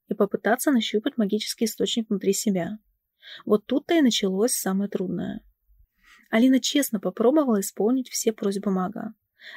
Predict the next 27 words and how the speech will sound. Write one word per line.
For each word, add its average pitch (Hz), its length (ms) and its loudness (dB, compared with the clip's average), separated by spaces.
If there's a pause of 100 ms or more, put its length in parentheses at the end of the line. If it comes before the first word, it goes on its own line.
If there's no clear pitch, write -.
расслабившись 226 720 0
и 214 40 -8
постаравшись 220 600 -2
отрешиться - 560 -2
от 214 100 -2
мира. 196 400 -2 (880)
Но 214 80 0
даже 220 220 4
профессиональные 214 720 2
привычки - 560 2
этому 233 300 2
слабо 208 300 -2
помогали. 202 600 -4 (960)
Одно 254 260 4
дело, 185 320 2 (180)
когда 226 240 0
она 254 140 4
была 202 180 2
на 214 100 6
работе, 196 440 0 (100)
охраняя 262 440 0
очередного 214 480 0
клиента, 202 580 -2 (480)
и - 60 -8
совсем 208 320 2
другое, 208 560 2 (540)
когда 233 380 0